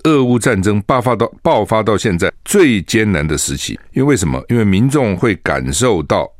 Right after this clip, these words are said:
整个欧洲生活成本快速升高。我帮助你是，我很愿意啊，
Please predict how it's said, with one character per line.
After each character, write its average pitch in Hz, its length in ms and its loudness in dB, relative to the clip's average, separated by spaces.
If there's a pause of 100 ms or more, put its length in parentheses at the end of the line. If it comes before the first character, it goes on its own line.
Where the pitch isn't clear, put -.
(120)
整 73 220 -4
个 90 100 -2 (100)
欧 120 180 2
洲 113 200 2
生 104 220 -2
活 87 140 -2
成 82 220 -4
本 - 120 -8 (380)
快 117 300 0
速 78 260 -2
升 71 240 -4
高。 69 160 -4 (140)
我 120 160 0
帮 170 240 0
助 160 140 0
你 104 120 0
是， 113 260 0 (220)
我 120 240 0
很 87 160 -2
愿 113 200 2
意 90 120 0
啊， - 160 -6